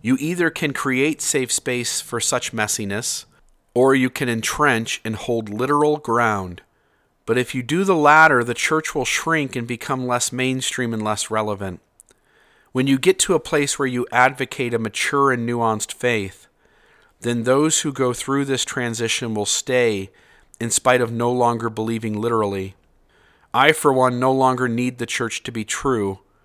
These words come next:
I simply pray it can someday be good to those on the margins. Solutions? If you guys don't literally see Jesus and he doesn't literally speak to you,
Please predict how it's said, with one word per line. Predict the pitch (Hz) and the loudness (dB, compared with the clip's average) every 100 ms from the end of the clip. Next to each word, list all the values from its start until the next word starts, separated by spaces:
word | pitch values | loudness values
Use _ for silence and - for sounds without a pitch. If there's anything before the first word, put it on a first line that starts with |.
| _ _ _ _ _ _ | _ _ _ _ _ _
I | - 131 | -2 0
simply | - 139 127 120 | 2 0 -2 -6
pray | - - 127 123 | -4 4 6 6
it | 113 | 0
can | - 117 | -6 -4
someday | - 139 131 131 117 | -2 0 -2 2 2
be | 110 110 101 - | 2 -4 -6 -2
good | 127 131 101 95 | 0 2 0 -4
to | 110 | -6
those | 107 107 104 | -2 -2 -2
on | 107 | -4
the | 101 | -2
margins. | 104 104 104 95 92 - - _ _ _ _ _ _ _ _ _ | -2 -2 -6 -10 -10 -12 -12 _ _ _ _ _ _ _ _ _
Solutions? | - 113 113 139 - 175 185 - - _ _ _ _ _ _ - | -6 -2 0 0 0 -2 -4 -8 -10 _ _ _ _ _ _ -4
If | 139 | -2
you | 147 202 | 0 0
guys | 214 190 151 | 4 2 2
don't | 147 135 | 0 0
literally | 110 117 139 139 123 113 | 0 0 4 4 2 0
see | - 117 | -2 -2
Jesus | 110 127 127 110 101 98 | -4 -2 0 -2 -2 -4
and | 110 | -6
he | 120 | -6
doesn't | 147 135 120 87 | -2 0 0 -4
literally | 110 135 139 120 110 | -2 2 2 2 0
speak | - - 143 - | -4 -4 -6 -6
to | - | -6
you, | 98 92 | -6 -6